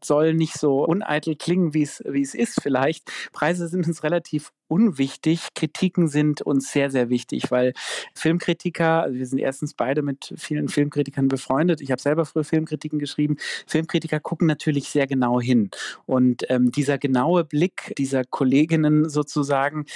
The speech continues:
wenn der etwas erkennt, was man meinte,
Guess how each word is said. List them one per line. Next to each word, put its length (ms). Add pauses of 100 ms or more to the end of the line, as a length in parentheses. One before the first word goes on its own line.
(200)
wenn 480
der 260
etwas 300
erkennt, 640
was 160
man 160
meinte, 640